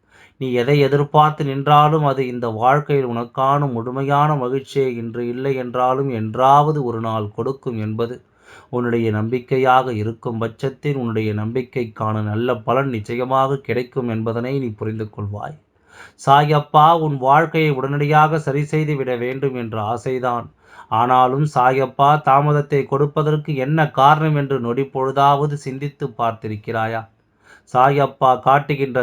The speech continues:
தாமதம் இந்த வாழ்க்கையில் உனக்கு கொடுக்கின்ற மிக முக்கியமான ஒரு நன்மைக்கான அறிகுறி. இந்த விஷயம் உன் வாழ்க்கையில் எப்பொழுது நடந்தால் நீ நல்லபடியாக இருப்பாய் என்பது உன் அப்பா எனக்கு தெரியும் அல்லவா?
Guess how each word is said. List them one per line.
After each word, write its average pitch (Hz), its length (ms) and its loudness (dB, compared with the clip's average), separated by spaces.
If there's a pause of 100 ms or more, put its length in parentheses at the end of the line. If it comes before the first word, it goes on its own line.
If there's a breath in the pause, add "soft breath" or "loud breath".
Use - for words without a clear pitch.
தாமதம் 143 500 2
இந்த 127 280 -4
வாழ்க்கையில் 139 520 2
உனக்கு 123 340 -6
கொடுக்கின்ற 127 600 -4
மிக 113 260 -4
முக்கியமான 147 760 2
ஒரு 123 140 0
நன்மைக்கான 113 720 -4
அறிகுறி. 120 400 -8 (600 loud breath)
இந்த 135 300 0
விஷயம் 156 440 2
உன் 139 160 0
வாழ்க்கையில் 143 600 2
எப்பொழுது 139 440 0
நடந்தால் 139 580 2
நீ 143 100 0
நல்லபடியாக 131 720 0
இருப்பாய் 135 520 -2
என்பது 135 400 -4
உன் 131 220 -4
அப்பா 117 320 -2 (100)
எனக்கு 110 420 -6
தெரியும் 113 440 -8
அல்லவா? 107 320 -6